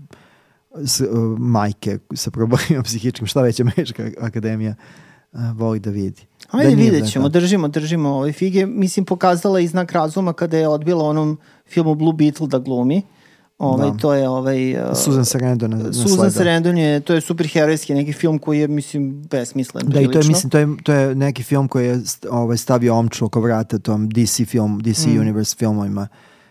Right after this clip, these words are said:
Speaker 1: e, jer je njegov neuspeh baš teško pao.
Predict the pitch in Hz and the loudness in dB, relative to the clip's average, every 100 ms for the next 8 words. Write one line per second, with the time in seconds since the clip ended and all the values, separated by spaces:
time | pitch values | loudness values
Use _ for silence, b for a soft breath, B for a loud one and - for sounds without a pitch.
0 | b - 120 123 107 120 120 117 113 113 | b -8 -4 -2 0 0 0 0 0 0
1 | 110 - 107 - 123 110 107 - - 117 | -2 -6 -8 -8 -8 -4 -4 -4 -4 -4
2 | 107 - 107 95 80 | -2 -6 -6 -6 -6